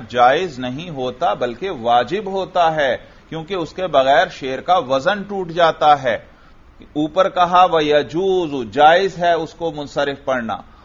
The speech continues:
और आगे ले जरूरत से पता चला कि उसका पढ़ना जरूरी है,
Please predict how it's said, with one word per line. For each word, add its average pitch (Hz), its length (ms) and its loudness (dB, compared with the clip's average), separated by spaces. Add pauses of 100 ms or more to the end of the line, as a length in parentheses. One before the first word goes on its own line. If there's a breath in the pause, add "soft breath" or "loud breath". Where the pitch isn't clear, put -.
(120)
और 139 220 4
आगे 165 340 4
ले 170 220 -2
जरूरत 160 520 0
से 185 140 -6
पता 180 320 2
चला 160 400 6
कि 151 140 -6
उसका 147 360 0
पढ़ना 156 480 0
जरूरी 127 560 -4
है, 139 280 -2